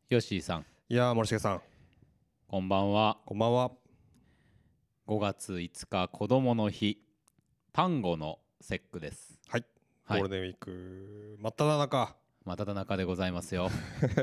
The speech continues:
Speaker 2: <laughs> ですね。
Speaker 1: 鯉のぼりなどをね、
Speaker 2: うん。
Speaker 1: こう、飾ってあるご家庭もあるんじゃないかと。
Speaker 2: あー、
Speaker 1: あんま見てないですよ、
Speaker 2: そうか。いや、
Speaker 1: でも。
Speaker 2: 見てないね。
Speaker 1: うん。
Speaker 2: 最近、まあ、めったに見ないですけどね。
Speaker 1: そうですね。
Speaker 2: うん。そういう、なんか、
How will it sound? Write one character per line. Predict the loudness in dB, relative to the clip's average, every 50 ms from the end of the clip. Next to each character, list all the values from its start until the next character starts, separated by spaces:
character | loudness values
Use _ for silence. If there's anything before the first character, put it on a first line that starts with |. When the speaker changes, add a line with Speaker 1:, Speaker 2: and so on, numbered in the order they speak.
| 0 0 0 -2 0 0
Speaker 2:
<laughs> | 0 -2 -2 -4 -6 -10 -14 -14 -14 -14 -16 -18 -20 -20 _ _ 0
で | 0 0
す | 2 2
ね。 | 0 0 0 -2 -4 -10 -18 _ _ _ _ _ _ _ _ _ -20 -12 -2
Speaker 1:
鯉 | 2 4 4 6
の | 4 4 4
ぼ | 4 4 4
り | 4 2
な | 0 0
ど | 0 0 0 0
を | 0
ね、 | 2 2 2 2 2 -2 _ _ -8
Speaker 2:
う | -6
ん。 | -6 -6 -4
Speaker 1:
こ | -2 0 0 2 2 0 0 -2 -2 -4 -6 -8 -6
う、 | -6
飾 | -4 -2 -2 -2
っ |
て | -4 _ -6 -4 -2
あ | -2
る | -2 -4
ご | -6 -6
家 | -4 -4 -4 -2 -2
庭 | -2 -2 -2
も | -2 -4 -6 -6 -8 -10 _ _ _ 2
あ | 2
る | 4 4
ん | 2
じ | 0 -2
ゃ |
な | -4 -8
い | -12
か | -16 -20 -20 -20 -20 -20 -20 -20 -20 _ _ _ _ _ _ 0
と。 | 2 2 2 4 2 2 2 0 2 2
Speaker 2:
あ |
ー、 | 4
Speaker 1:
あ |
ん | 6
ま | 6
見 | 6 6 4
て | 4 4 2
な | 2 2
い |
で | 0
す | -2
よ、 |
Speaker 2:
そ | 0 0
う |
か。 |
い |
や、 | 0 2
Speaker 1:
で |
も。 | 2 0
Speaker 2:
見 |
て | 2 2 0
な | 0 -2
い | -4
ね。 | -8 -10 -10 -12 -12 -16 -12 -6
Speaker 1:
う | -2 0
ん。 |
Speaker 2:
最 | 2 2 2
近、 | 0 -2 -4 -2 -2
ま | 0 -2
あ、 | 0
め | 0 -2
っ | -2
た | -2 -2 -2
に | -2
見 | -2
な | -4
い | -6 -6
で |
す | -8 -10
け | -12
ど | -12 -10
ね。 | -10 -8 -2
Speaker 1:
そ | 2 2 2
う | 2
で | 0
す | -6 -10 -6
ね。 | -2 0 2 2 2 2
Speaker 2:
う |
ん。 | 0 -2 -2 -4 -6 -6 -8 -10 -14 -16 -20 _
そ | -12 -6 -6 -4
う | -4
い | -4 -6 -8 -8 -8
う、 | -8
な | -10
ん | -12 -12
か、 | -10 -12 -12 -12 -12